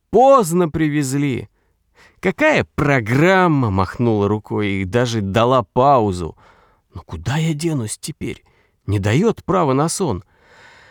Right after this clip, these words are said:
Дачный домик бы достроить у себя на севере, где жили всю жизнь. Программа. Вот по ней начали строить.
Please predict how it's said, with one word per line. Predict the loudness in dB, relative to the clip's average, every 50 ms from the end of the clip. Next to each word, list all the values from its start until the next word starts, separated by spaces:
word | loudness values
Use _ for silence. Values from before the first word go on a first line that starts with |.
| _ _ _ _ _
Дачный | -8 -2 0 0 0 0 0 0 2 2 2
домик | 2 2 2 4 4 2 2 0
бы | 0 -2 0
достроить | 0 0 -2 -2 -4 -4 -2 0 -2 -2 -4 -6
у |
себя | -8 -6 -2 0 0 2
на | 2 0 0
севере, | -2 -2 -2 -2 -2 -2 -2 -4 -6 -8 -10 -10 -14 _ _ _ _ _ _ _ _ _ _ _ _ -16
где | -10 -6 -6 -4
жили | -4 -4 -4 -2 -2 -2
всю | -2 -2 -4 -4 -4 -2 -2 -2 -2
жизнь. | -2 -4 -4 -4 -2 -4 -4 -6 -8 -10 -16 -18 -20 -20 _ _ _ _ _ _ _ _ _ _
Программа. | -4 -2 0 0 0 0 0 2 2 4 4 4 4 2 2 0 -4 -6 -8 -12 -14 -20 _ _ _ _ _ _ -2
Вот | 0 2 2 0 0
по | _ 0 2 4
ней | 4 4 4 4 4
начали | 4 4 4 2 0 0 -2 -2 0 0 0
строить. | -2 -4 -4 -2 -2 -2 -2 -6 -10 -14 -20